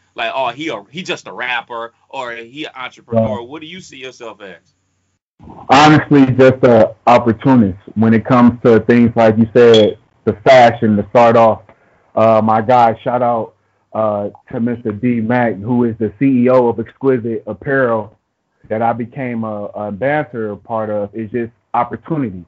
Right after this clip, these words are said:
Speaker 2: Anytime something great came that made sense, I wanted to be a part of. So if it, if it made sense, if it was working for me, exquisite. Sales excel. Talks about itself.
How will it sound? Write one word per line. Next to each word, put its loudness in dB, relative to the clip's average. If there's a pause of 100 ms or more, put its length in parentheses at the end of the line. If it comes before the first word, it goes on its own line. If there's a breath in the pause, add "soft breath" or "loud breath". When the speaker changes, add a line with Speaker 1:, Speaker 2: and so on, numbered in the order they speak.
Speaker 2:
Anytime -4
something -6
great -4
came -6
that -4
made -6
sense, -10 (500)
I -10
wanted -6
to -6
be -6
a -6
part -4
of. -10 (760)
So -6
if -12
it, -8 (380)
if -14
it -8
made -2
sense, -6
if -14
it -12
was -10
working -4
for -2
me, -10 (880)
exquisite. -6 (120)
Sales -6
excel. -8 (400)
Talks -8
about -12
itself. -16